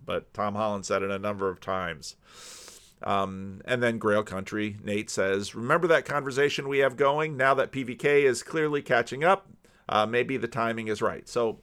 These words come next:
here, here's, here's the question. But just like with that table in that video about Islam, some will say, "Just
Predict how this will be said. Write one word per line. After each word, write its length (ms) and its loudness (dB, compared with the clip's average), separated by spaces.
here, 440 4
here's, 520 0
here's 260 0
the 80 -6
question. 420 0
But 400 6
just 280 4
like 260 6
with 180 2
that 340 4
table 680 4
in 180 -4
that 220 4
video 340 4
about 280 6
Islam, 480 4
some 300 0
will 80 -2
say, 400 2
"Just 460 2